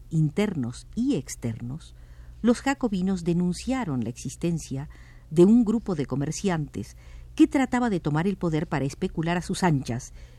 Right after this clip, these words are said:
y poco después fue denunciado desde la tribuna de la Convención. Se añadió que estos hombres de negocios, que penetraban en todos los comités y en todas partes en donde había poder que ejercer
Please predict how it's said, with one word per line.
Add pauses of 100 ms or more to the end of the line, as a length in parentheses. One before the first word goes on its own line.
(200)
y
poco
después
fue
denunciado
desde
la
tribuna
de
la
Convención. (880)
Se
añadió
que
estos
hombres
de
negocios, (380)
que
penetraban
en
todos
los
comités
y
en
todas
partes (220)
en
donde
había
poder
que
ejercer